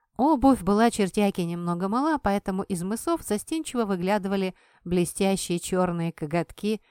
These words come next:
чертячьих лапок. Для полного соответствия образу не хватало только монокля. Но тут уж ничего не поделаешь, его у меня не было. Крис появился ближе к полудню.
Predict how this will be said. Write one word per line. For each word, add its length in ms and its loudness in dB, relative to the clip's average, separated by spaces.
чертячьих 760 -2
лапок. 480 -6
Для 260 0
полного 440 2
соответствия 680 0
образу 440 0
не 160 -2
хватало 440 -2
только 380 -2
монокля. 720 -8
Но 220 -2
тут 240 -6
уж 160 -4
ничего 380 -2
не 140 -2
поделаешь, 720 0
его 480 0
у 120 -2
меня 500 -2
не 300 -6
было. 360 -12
Крис 300 0
появился 640 -4
ближе 360 -4
к 120 -14
полудню. 680 -8